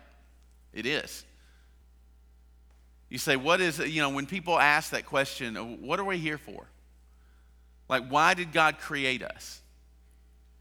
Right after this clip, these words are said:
Let's think about it. What's happening in heaven? What's happening on earth?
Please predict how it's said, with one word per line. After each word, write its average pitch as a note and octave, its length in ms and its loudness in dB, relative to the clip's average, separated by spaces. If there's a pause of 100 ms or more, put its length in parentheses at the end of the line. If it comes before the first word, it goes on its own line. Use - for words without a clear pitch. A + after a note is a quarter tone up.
(960)
Let's - 160 -8
think G3 160 -2
about A2 260 6
it. F2+ 100 -6 (3250)
What's D3+ 320 4
happening E3+ 580 2 (160)
in E3 140 -4
heaven? C3 440 -2 (2250)
What's - 180 -6
happening C3+ 320 4
on C3 180 -2
earth? B2+ 380 -4